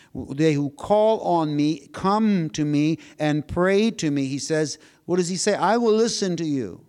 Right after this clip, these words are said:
It's a promise. Uh, "You will seek me and find me when you seek me with all your heart." So there's different levels of seeking, right? We can seek God with half a heart. We can seek God with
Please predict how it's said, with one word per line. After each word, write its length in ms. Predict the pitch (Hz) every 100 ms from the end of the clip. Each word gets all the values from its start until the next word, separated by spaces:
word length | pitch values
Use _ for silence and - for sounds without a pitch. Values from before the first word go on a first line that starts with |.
| _
It's 100 | 139
a 60 | -
promise. 720 | - 247 220 135 - - - _ _ _ _ _ - -
Uh, 60 |
"You 240 | 151 185 202
will 160 | 190
seek 400 | - - 269 -
me 340 | 175 180 208 180 _ _ _ _ _
and 220 | 220 220
find 420 | 214 247 285 277 202
me 320 | 127 120 131 - _
when 280 | 151 165 156
you 120 | 147
seek 320 | 131 156 143
me 240 | 156 160 185
with 240 | 180 185 -
all 360 | 160 160 160
your 220 | 170 190 190
heart." 420 | 175 233 196 123 - -
So 100 | 240
there's 180 | 214 170
different 360 | 190 190 190
levels 320 | 156 151 156
of 100 | 170
seeking, 480 | - 262 240 - 110
right? 260 | 120 156 - _ _ _ _ -
We 140 | - 160
can 140 | 156
seek 300 | 151 180 147
God 380 | 147 170 175 180
with 200 | 175 202
half 300 | 180 220 226
a 80 | 165
heart. 320 | 127 98 80
We 100 | 120
can 140 | 135 147
seek 260 | 196 165
God 300 | 175 175 185
with 240 | 170 196